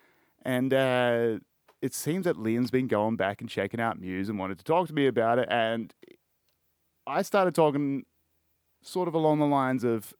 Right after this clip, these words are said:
"They disappointed me." Muse disappointed me with the albums that followed their peak in two thousand and four. There was a couple of good tracks here and there, but I just,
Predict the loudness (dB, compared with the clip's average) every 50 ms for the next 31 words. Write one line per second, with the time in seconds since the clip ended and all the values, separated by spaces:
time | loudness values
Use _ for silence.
0 | _ -8 -2 0 0 0 0 -2 -2 -2 -2 -4 -2 -4 -2 -2 -2 -4 -8 -10
1 | -14 -14 -16 _ _ _ _ _ _ _ _ _ _ _ _ _ -8 -6 -4 -2
2 | -2 -2 -4 -2 -2 -4 -2 -2 -6 -2 0 0 2 2 0 0 -2 -2 -4 -4
3 | -4 -4 -6 -6 -6 -6 -4 -2 -2 -2 -2 -2 -4 -4 -4 -6 -8 -8 -14 -20
4 | -6 -2 0 0 2 4 4 4 4 2 0 0 -2 -2 -2 -2 -4 -4 -6 -6
5 | -4 -6 -8 -8 -6 -6 -4 -2 -2 -2 -2 -2 -4 -6 -8 -8 -8 -10 -8 -6
6 | -4 -2 -2 -2 -2 -4 -6 _ _ _ _ _ _ _ -8 -6 -6 -6 -8 -8
7 | -12 -8 -8 -6 -4 -2 -2 0 0 0 -2 -2 -4 -4 -2 -2 -2 -2 -4 -10
8 | -12 -10 -8 -8 -8 -8 -8 -6 -4 -2 -2 -2 -2 -4 -6 -8 -8 -8 -10 -12
9 | -12 -14 -18